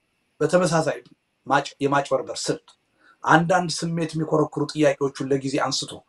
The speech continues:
አብሮ የሚቀጥል ከሆነ የትም መድረስ አይቻልም። የጊዜ ጉዳይ ነው።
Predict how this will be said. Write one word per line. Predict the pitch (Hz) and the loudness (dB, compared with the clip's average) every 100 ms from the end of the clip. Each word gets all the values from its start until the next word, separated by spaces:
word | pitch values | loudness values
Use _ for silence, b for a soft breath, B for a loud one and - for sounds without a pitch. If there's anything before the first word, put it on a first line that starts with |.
| _ _ _ _ | _ _ _ _
አብሮ | 143 170 196 | 6 6 2
የሚቀጥል | 165 160 - - 165 | 0 -4 -6 -8 -4
ከሆነ | 196 190 196 | -2 -2 -2
የትም | 147 139 | -4 -4
መድረስ | 131 135 - | -8 -10 -12
አይቻልም። | - - _ _ _ _ _ _ _ _ _ _ | -14 -20 _ _ _ _ _ _ _ _ _ _
የጊዜ | 151 147 147 | 0 4 4
ጉዳይ | - - | 2 -14
ነው። | - | -18